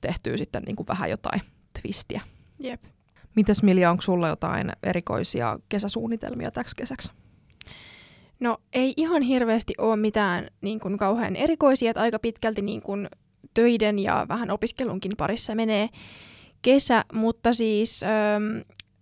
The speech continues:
Speaker 2: vähän festaria on tiedossa ja vähän semmoista juhlaa ja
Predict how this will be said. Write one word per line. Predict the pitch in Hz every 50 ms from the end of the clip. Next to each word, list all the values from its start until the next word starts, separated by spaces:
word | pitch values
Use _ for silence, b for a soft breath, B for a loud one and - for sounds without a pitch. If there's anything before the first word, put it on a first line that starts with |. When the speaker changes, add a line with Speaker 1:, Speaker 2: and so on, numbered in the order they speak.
| _ _ _ _ -
Speaker 2:
vähän | 240 254 247 254 214 214
festaria | - 220 233 - - 277 269 277 277 262
on | - 262 262
tiedossa | 254 262 262 254 240 254 - - - - 226 240 - B B B B B B B B B B -
ja | 226 220 214 208 208 202 190 170 170 - - - - - - - - -
vähän | 208 226 233 220 214 208 175 - - - -
semmoista | 233 - 190 185 202 226 - - -
juhlaa | - 160 180 - 156 180 123 120 117 123
ja | 123 131